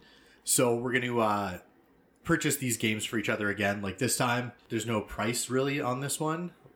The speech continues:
Luckily, the, the, the one I'm gonna buy you was on sale, so that's, uh, that's good news.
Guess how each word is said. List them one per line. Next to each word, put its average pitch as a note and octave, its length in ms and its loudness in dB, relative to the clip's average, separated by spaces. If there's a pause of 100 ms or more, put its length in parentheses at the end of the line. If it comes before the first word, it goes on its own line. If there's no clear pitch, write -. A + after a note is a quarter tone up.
(220)
Luckily, A#2 420 2
the, G#2+ 240 0
the, A#2 200 0
the A2+ 100 2
one A2+ 180 4
I'm G#2+ 120 0
gonna A2 140 0
buy G2+ 220 2
you A#2 240 4
was G2+ 140 -2
on G#2 140 2
sale, G#2+ 340 -2
so G#2+ 440 -2 (760)
that's, A2+ 300 2
uh, A2 340 4
that's C3 160 -2
good A2 200 2
news. G#2+ 280 -2